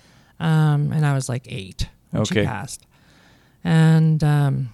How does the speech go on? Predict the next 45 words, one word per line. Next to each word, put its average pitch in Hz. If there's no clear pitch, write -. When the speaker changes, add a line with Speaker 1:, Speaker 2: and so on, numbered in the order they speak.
Speaker 1:
but -
my 165
other 170
grandmother, 147
she 180
was 165
a 156
teacher, 165
so 135
it 113
was 113
always, 139
like, -
doing 160
things 110
and, 95
Speaker 2:
Okay. 170
Speaker 1:
you 151
know, 127
working 151
puzzles 127
and, 101
yeah. 151
And 156
Speaker 2:
And 117
Speaker 1:
she 180
Speaker 2:
so 127
Speaker 1:
was 120
Speaker 2:
it's -
time 120
Speaker 1:
great. -
Speaker 2:
for 117
you 113
to 107
give 101
that 95
back. 80
Speaker 1:
Yes. 165
Speaker 2:
Good. 104
Speaker 1:
Yeah. 151
Speaker 2:
So -
you're 120
proud 117
of 101
her. 98